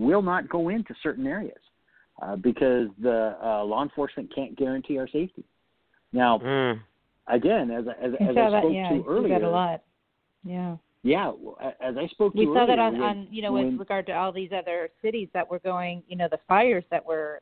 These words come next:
Speaker 3: that were happening were just atrocious. But like you said,
Speaker 1: Yeah.
Speaker 3: you know, being able to have that police protection to go into those areas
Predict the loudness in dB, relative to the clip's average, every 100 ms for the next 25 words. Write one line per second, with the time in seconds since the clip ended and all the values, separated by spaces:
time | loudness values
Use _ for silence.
0 | -4 -4 -4 -4 -6 -6 -14 -12 -4 -2
1 | -2 _ _ -2 2 4 2 -6 -10 _
2 | -4 0 0 0 -4 0 0 -2 _ _
3 | -2 0 4 2 2 0 0 0 0 -2
4 | -2 -2 0 2 2 0 0 -2 -2 -6
5 | 0 0 -2 -8 -2 0 0 0 -4 0
6 | 2 4 4 2 0